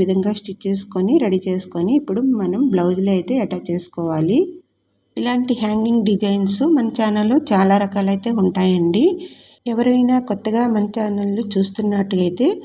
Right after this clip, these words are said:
సబ్స్క్రైబ్ చేసుకోండి. ఫైనల్గా అయితే బ్లౌజ్ మొత్తం స్టిచ్చింగ్ కంప్లీట్ అయ్యాక ఈ విధంగా ఉంది. ఈ బ్లౌజ్ హ్యాండ్ డిజైన్ అయితే నేను మన ఛానల్లో అప్‌లోడ్ చేశాను. చూసారా, హ్యాండ్స్ దగ్గర ఇలా ఓపెన్ పెట్టి ఇక్కడైతే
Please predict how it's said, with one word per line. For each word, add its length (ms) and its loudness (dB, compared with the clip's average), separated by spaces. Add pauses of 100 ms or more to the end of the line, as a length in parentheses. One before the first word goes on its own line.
(240)
సబ్స్క్రైబ్ 580 -4
చేసుకోండి. 680 0 (440)
ఫైనల్గా 520 2
అయితే 260 2
బ్లౌజ్ 340 2
మొత్తం 360 -2
స్టిచ్చింగ్ 460 -2
కంప్లీట్ 380 -2
అయ్యాక 340 -2 (100)
ఈ 140 2
విధంగా 460 0
ఉంది. 380 0 (540)
ఈ 180 -2
బ్లౌజ్ 460 2
హ్యాండ్ 340 0
డిజైన్ 300 4
అయితే 280 -2
నేను 300 2
మన 220 2
ఛానల్లో 380 -2
అప్‌లోడ్ 340 -4
చేశాను. 500 0
చూసారా, 500 0
హ్యాండ్స్ 420 0
దగ్గర 360 0
ఇలా 200 2
ఓపెన్ 380 0
పెట్టి 360 -6
ఇక్కడైతే 520 -2